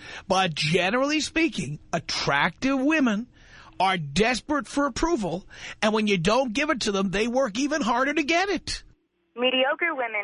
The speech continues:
Speaker 2: are desperate for approval.
Speaker 1: No, darling.
Speaker 2: Girls
Speaker 1: No,
Speaker 2: that,
Speaker 1: no,
Speaker 2: girls
Speaker 1: it's
Speaker 2: that
Speaker 1: the exact,
Speaker 2: honestly
Speaker 1: no,
Speaker 2: know that
Speaker 1: you're
Speaker 2: they're
Speaker 1: wrong.
Speaker 2: beautiful.
Speaker 1: You're wrong. Uh, darling,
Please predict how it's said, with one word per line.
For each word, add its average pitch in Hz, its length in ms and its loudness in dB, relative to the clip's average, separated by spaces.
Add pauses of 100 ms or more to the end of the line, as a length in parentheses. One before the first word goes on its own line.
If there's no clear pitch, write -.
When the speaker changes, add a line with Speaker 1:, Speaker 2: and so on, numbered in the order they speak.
Speaker 2:
are 202 80 0
desperate - 360 -4
for 190 80 2
approval. 214 260 2
Speaker 1:
No, 247 160 2
darling. 226 380 0
Speaker 2:
Girls 277 300 -4
Speaker 1:
No, 254 420 0
Speaker 2:
that, 175 60 -12
Speaker 1:
no, 220 180 0
Speaker 2:
girls 208 140 -6
Speaker 1:
it's 202 180 -2
Speaker 2:
that 220 60 -4
Speaker 1:
the 214 100 4
exact, 175 340 0
Speaker 2:
honestly 190 40 -2
Speaker 1:
no, 233 140 2
Speaker 2:
know 226 80 0
that 165 80 -2
Speaker 1:
you're 214 160 2
Speaker 2:
they're 226 80 0
Speaker 1:
wrong. 302 260 2
Speaker 2:
beautiful. 185 160 -8
Speaker 1:
You're 226 200 0
wrong. 285 480 0
Uh, 185 60 -2
darling, 247 480 -2